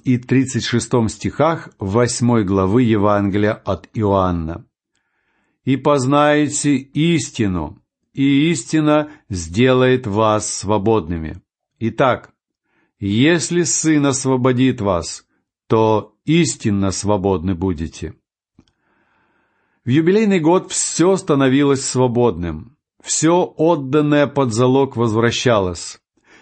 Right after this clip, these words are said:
И когда вы приходите к Иисусу Христу, друзья мои,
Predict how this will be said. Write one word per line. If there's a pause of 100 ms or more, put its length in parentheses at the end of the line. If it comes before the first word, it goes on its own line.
(160)
И
когда
вы
приходите
к
Иисусу
Христу,
друзья
мои,